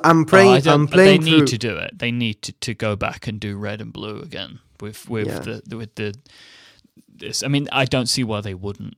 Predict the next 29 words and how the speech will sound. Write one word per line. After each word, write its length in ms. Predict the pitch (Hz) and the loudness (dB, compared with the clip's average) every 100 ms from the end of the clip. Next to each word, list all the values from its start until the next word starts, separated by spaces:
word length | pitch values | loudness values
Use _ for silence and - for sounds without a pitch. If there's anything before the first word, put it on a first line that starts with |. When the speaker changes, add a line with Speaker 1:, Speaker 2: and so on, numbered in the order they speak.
| _ | _
Speaker 2:
It 160 | - - | -14 -8
makes 300 | 117 - - | -8 -8 -10
sense 280 | 110 - - | -10 -12 -14
to 100 | - | -14
me 100 | - | -16
to 140 | - | -16
do 100 | - | -16
it. 220 | 50 - _ _ _ _ | -16 -18 _ _ _ _
Unless 220 | 123 123 110 | -8 -4 0
Speaker 1:
Can 100 | 127 | 2
Speaker 2:
they, 60 | |
Speaker 1:
you 40 | 123 | 2
imagine 220 | 120 135 | 2 2
Speaker 2:
unless 140 | 123 | 0
Speaker 1:
all 100 | 113 - | -4 -6
Speaker 2:
they 140 | 123 107 | -6 -4
really 340 | 117 123 110 | -4 -2 -4
go 240 | 107 107 | -4 -2
out 300 | 107 104 - _ _ _ - | 0 -2 -6 _ _ _ -8
different, 540 | 107 - 110 - _ | -8 -8 -16 -16 _
like, 180 | - - | -20 -12
into 220 | 104 - | -12 -12
a 40 | - | -14
different 300 | - - - | -16 -16 -16
direction. 600 | - - - 50 123 117 _ _ _ _ _ _ _ _ _ _ _ _ _ _ _ - | -14 -16 -16 -16 -18 -18 _ _ _ _ _ _ _ _ _ _ _ _ _ _ _ -4
Speaker 1:
Yeah, 160 | 139 | -2
because, 320 | 120 135 143 143 | 0 2 0 0
I 20 | 156 | 2
mean, 300 | 151 127 | 2 2